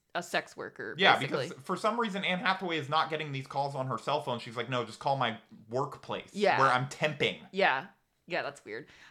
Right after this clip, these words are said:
Speaker 1: But, uh, she finds out and she's like, "Listen, as long as you get your work done, I don't, really don't care what you do." And I'm like, "Yes, queen. Yes, girl boss queen."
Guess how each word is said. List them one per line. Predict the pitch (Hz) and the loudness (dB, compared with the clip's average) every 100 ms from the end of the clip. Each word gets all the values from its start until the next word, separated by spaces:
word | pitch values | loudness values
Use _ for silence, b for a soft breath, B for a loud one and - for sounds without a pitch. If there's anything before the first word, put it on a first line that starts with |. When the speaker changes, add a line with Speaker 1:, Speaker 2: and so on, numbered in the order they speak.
| - | 2
Speaker 1:
But, | 190 190 | 8 10
uh, | 170 165 160 | 10 10 8
she | - 240 | 2 4
finds | 269 240 214 | 10 10 12
out | 202 190 | 12 12
and | 190 | 10
she's | 190 185 | -4 2
like, | 180 147 | 2 2
"Listen, | 196 190 185 | -2 0 -2
as | 175 | 2
long | 180 180 | 2 2
as | 180 | -4
you | 175 | -4
get | 180 | -4
your | 156 | -2
work | 160 147 | -6 -4
done, | 175 147 151 | -2 -2 -2
I | 147 | -4
don't, | 147 | -4
really | 156 143 | -4 -4
don't | 139 | -6
care | - 139 | -6 -6
what | - | -6
you | 143 | -8
do." | 143 127 | -8 -8
And | 147 | -6
I'm | 180 | -6
like, | 196 180 | -8 -8
"Yes, | 254 453 - | -10 -10 -14
queen. | - 226 381 349 302 247 208 185 170 | -18 -16 -16 -14 -12 -12 -10 -10 -12
Yes, | 175 294 320 269 - | -14 -14 -12 -12 -12
girl | 220 | -10
boss | 247 254 | -10 -10
queen." | - 226 185 | -12 -12 -12